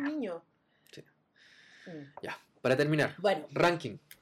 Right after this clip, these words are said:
Speaker 1: <laughs> La, es la pregunta más difícil de todo este
Speaker 2: Con dos semanas y media de solo.
Speaker 1: Ya.
Speaker 2: Ya. ¿Cuál es tu ranking actual?
Speaker 1: <sighs> Ya, a ver. Es,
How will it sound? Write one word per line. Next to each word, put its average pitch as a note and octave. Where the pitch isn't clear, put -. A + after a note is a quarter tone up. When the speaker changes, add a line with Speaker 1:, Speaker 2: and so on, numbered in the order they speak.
Speaker 1:
<laughs> A4+
La, C4
es C4+
la D4+
pregunta D4
más E4
difícil A#4
de F#4+
todo G#4+
este A#4
Speaker 2:
Con C#3+
dos G3
semanas G#3
y G3+
media G3
de F#3
solo. G#2
Speaker 1:
Ya. -
Speaker 2:
Ya. -
¿Cuál F3
es F3
tu E3+
ranking E3
actual? C3
Speaker 1:
<sighs> -
Ya, F3+
a A3
ver. F#3+
Es, A#3